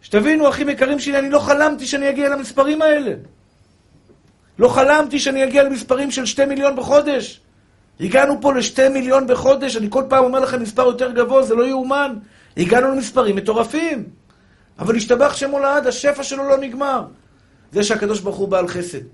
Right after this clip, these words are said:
בעל חסד, השתבח והתעלה שמו לעד. מה זה בעל חסד? הוא נותן לפנים משורת הדין. לא מגיע לך,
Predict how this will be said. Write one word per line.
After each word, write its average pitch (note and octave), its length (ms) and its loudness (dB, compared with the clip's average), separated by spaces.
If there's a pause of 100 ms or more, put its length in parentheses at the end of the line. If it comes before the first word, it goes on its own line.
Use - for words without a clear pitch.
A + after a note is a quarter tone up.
(540)
בעל F3 200 2
חסד, B3 400 2
השתבח G#3+ 420 -4
והתעלה G3 300 -6
שמו F3 260 -6
לעד. E3+ 300 -4 (380)
מה G3 100 -4
זה A3+ 120 0
בעל A3 200 2
חסד? E3+ 300 -8
הוא - 960 -20
נותן C3+ 180 -6
לפנים F3 260 -6
משורת A#2+ 300 -10
הדין. A#2 220 -16 (680)
לא E3 120 -8
מגיע C3 300 -8
לך, - 220 -18